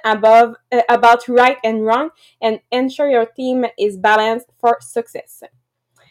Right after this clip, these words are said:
Number seven is the overachiever. So while the team may grow, the overachiever provide momentum to every team. So positive peer pressure comes from diligence and pursuit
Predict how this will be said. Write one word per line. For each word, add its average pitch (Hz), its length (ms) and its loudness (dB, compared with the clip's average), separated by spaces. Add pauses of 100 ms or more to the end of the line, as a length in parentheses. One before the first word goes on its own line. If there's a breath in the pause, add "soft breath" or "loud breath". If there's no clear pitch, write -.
(180)
Number 269 340 4
seven 330 560 0
is 262 160 -4
the 262 260 -6
overachiever. 311 880 2 (600)
So 220 80 -2
while 294 260 4
the 311 100 -6
team 330 360 -2 (400 soft breath)
may 262 320 2 (240)
grow, 277 320 2
the 247 240 -4
overachiever 269 800 0
provide 240 540 2
momentum 269 680 -2
to - 220 -14
every 262 560 -2
team. 220 380 -8
So - 160 -12
positive 302 560 -4 (160)
peer 392 180 -6
pressure 247 440 -4
comes 240 400 -2
from 220 240 -6
diligence 226 520 -2
and 226 240 -6
pursuit 285 440 -2